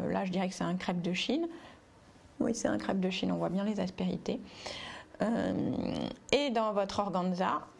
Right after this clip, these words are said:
vous prenez et dans les marges de couture à l'intérieur, donc si vous avez un centimètre, on va dire vers cinq millimètres, vous fixez au, à grands points, soit à la main, soit à la machine, votre, euh,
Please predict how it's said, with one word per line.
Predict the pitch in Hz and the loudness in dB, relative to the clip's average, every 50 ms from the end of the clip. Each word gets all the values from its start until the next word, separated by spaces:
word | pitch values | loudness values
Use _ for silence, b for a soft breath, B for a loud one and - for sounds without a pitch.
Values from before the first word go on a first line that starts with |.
| - - - - - - - - - - - - - - - - - - - | -20 -20 -20 -20 -20 -20 -20 -20 -20 -20 -20 -20 -20 -20 -20 -20 -14 -4 -2
vous | 196 220 240 | 0 0 0
prenez | 233 - - 240 226 233 277 277 - 214 | 0 2 2 4 4 4 2 2 2 2
et | 208 | 2
dans | 185 175 175 269 320 370 370 | 4 6 6 6 6 6 4
les | 370 330 | 2 2
marges | 311 302 285 294 285 269 | 4 4 4 2 2 2
de | 214 254 | 2 0
couture | 262 262 262 254 254 - - 262 262 285 320 320 320 - - - - - - - | 0 2 0 -2 -2 -2 0 0 2 2 2 0 -2 -6 -10 -18 -20 -16 -6 -2
à | - 196 | 0 2
l'intérieur, | 202 220 247 269 - - 240 220 208 190 190 226 240 | 2 2 2 2 2 2 2 2 2 2 2 2 2
donc | 196 190 - | 0 0 0
si | 190 | 0
vous | 185 180 | 2 2
avez | 180 165 180 | 2 4 4
un | 180 185 | 2 2
centimètre, | 185 - 190 185 - - 190 190 180 208 - - | 2 0 -2 0 2 0 2 2 2 0 0 -2
on | 180 | 0
va | 170 165 156 | 0 0 0
dire | 156 170 185 185 | 2 2 2 2
vers | 180 - - - | 0 -2 -2 -2
cinq | - 208 220 226 - 208 | 0 0 0 2 0 0
millimètres, | 190 175 185 185 180 202 247 262 - - B B B B B B B - | 2 2 2 2 2 2 2 0 -4 -10 B B B B B B B 0
vous | 190 196 226 226 | 2 2 2 2
fixez | 226 - 254 233 - - - - 190 - - - - - B B B B B B B B B B - - - - - - | 4 2 2 2 2 0 2 2 2 2 0 -4 -10 -14 B B B B B B B B B B -20 -20 -20 -8 2 4
au, | 262 269 - - - - - - | 4 4 4 -2 -8 -6 2 4
à | - 240 240 | 4 4 4
grands | 233 226 220 214 208 190 | 2 2 2 0 0 -2
points, | - - 196 196 - 240 415 - - - | -2 0 2 2 2 0 -2 -6 -8 -8
soit | - - - 240 226 | -6 0 2 2 4
à | 214 202 | 4 4
la | 196 190 | 2 2
main, | 196 202 196 185 185 190 | 2 2 2 2 0 0
soit | - - - - 233 220 | -2 -2 2 2 2 4
à | 214 | 4
la | 202 190 175 | 2 0 0
machine, | 170 185 185 185 - - 240 262 302 370 - - - - | 2 0 0 2 2 2 4 4 2 2 -2 -6 -4 -2
votre, | 196 214 220 226 240 240 - - - - 214 | 0 2 4 4 2 2 -2 -6 -4 0 0
euh, | 190 180 175 170 165 165 165 170 | 2 2 2 2 2 2 2 0